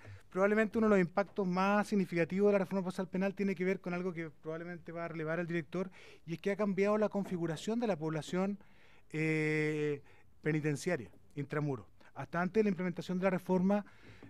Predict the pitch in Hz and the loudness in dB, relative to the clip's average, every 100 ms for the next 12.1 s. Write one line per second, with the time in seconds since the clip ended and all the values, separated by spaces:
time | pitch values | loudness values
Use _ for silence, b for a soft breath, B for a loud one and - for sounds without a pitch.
0 | B - 151 160 165 170 175 185 180 165 | B -16 -12 -8 -6 -6 -4 -4 -4 -6
1 | 170 170 190 175 - 180 180 185 185 151 | -4 -2 -2 0 2 0 0 -2 -4 -6
2 | - 170 160 151 175 220 202 - 165 147 | -2 -2 0 -2 0 0 -2 -4 -6 -4
3 | 131 135 180 156 151 135 156 147 151 147 | -6 -8 -10 -6 -8 -8 -8 -6 -4 -6
4 | 139 185 196 170 185 208 185 190 180 185 | -6 -4 -2 -4 -6 -8 -10 -8 -10 -10
5 | 180 190 196 196 185 180 196 190 196 196 | -12 -12 -10 -10 -12 -14 -14 -10 -6 -6
6 | 220 - b b - - 175 170 151 113 | -6 -10 b b -18 -2 0 0 0 -6
7 | 104 - - b b b b 151 170 190 | -10 -16 -20 b b b b -2 6 6
8 | 185 160 165 175 202 233 233 - - - | 6 2 0 2 2 0 -6 -10 -20 -20
9 | - - 165 170 165 160 160 156 165 160 | -12 -4 -2 0 0 0 -2 -2 0 0
10 | 151 135 123 151 175 - 214 - 214 180 | 0 -2 -2 -2 0 -2 -4 -2 -2 -4
11 | - 165 160 151 165 160 175 180 175 208 | -4 -2 -2 -4 -8 -6 -4 -4 -4 -4
12 | 220 | -4